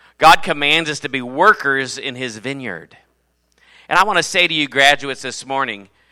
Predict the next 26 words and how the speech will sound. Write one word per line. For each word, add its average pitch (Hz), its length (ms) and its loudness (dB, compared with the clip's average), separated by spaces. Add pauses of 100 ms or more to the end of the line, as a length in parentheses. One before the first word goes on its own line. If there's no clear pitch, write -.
(200)
if 143 120 -4
there's 143 220 -2
nothing 202 300 0
else 175 240 2
that 165 100 -8
you 143 240 -8
learn 147 320 0
from 123 240 -8
this 117 160 -6
sermon, 123 380 -4
you 147 100 -4
need 170 220 -6
to 147 100 -8
learn, 139 260 -2
number 131 260 -4
one, 127 240 0
you 156 140 -6
will 156 120 -2
go 127 180 -2
nowhere 139 420 0
in 139 80 -2
life 113 360 -4
if 107 100 -12
you 104 80 -10
don't 95 180 -8
work. 90 380 -10